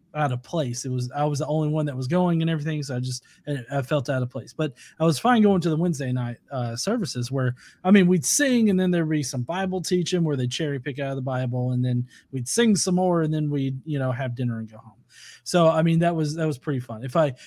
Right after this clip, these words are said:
if I wanted to have friends in my area, I had to be religious in, in some kind of respect. So,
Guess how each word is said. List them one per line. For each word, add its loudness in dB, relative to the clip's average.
if -4
I 6
wanted 4
to -6
have -4
friends -4
in 0
my -2
area, -2
I 0
had -4
to -4
be -2
religious -8
in, 0
in -2
some -6
kind -6
of -10
respect. -12
So, 4